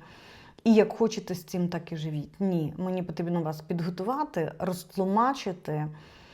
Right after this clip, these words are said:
щоб ви розуміли, с-, як з цим жити далі. <laughs> Е, а коли, знаєте, от вам говорять, для лікування потрібен укол,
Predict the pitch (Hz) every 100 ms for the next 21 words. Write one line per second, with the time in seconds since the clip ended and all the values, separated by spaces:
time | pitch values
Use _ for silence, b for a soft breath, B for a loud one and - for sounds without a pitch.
0 | B B - 190 185 196 190 143 190 190
1 | 202 190 185 180 - 175 208 180 - -
2 | - 180 180 170 185 170 175 165 165 208
3 | 294 359 226 185 - 254 - 240 233 B
4 | B B B _ 175 196 180 180 175 175
5 | - - _ _ - 214 - 240 285 302
6 | - - - _ _ _ - 202 220 269
7 | 240 196 190 180 180 b b b b _
8 | _ _ _ - 196 220 214 - - -
9 | 190 226 220 196 180 - 190 220 214 214
10 | 226 269 220 - 190 214 208 202 190 185
11 | - 160 - -